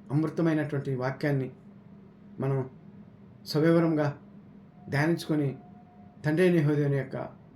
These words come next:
సృష్టి రహస్యాన్ని గురించి కూడా తెలుసుకుంటూ మన జీవితాలని ధన్యం చేసుకుందాం. గౌరవనీయులైన సహోదరి సహోదరులారా, ఈరోజు మనకి మన ప్రభు అయిన అను-, దేవుడు అనుగ్రహించినటువంటి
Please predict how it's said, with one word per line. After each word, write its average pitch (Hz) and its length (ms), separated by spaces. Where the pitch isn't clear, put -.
సృష్టి 185 340
రహస్యాన్ని 151 580
గురించి 135 280
కూడా 127 280
తెలుసుకుంటూ 139 600
మన 139 140
జీవితాలని 143 640
ధన్యం 135 380
చేసుకుందాం. 127 400
గౌరవనీయులైన 139 420
సహోదరి 139 340
సహోదరులారా, 147 540
ఈరోజు 185 340
మనకి 165 240
మన 147 120
ప్రభు 143 260
అయిన 165 160
అను-, 143 540
దేవుడు 156 220
అనుగ్రహించినటువంటి 135 1040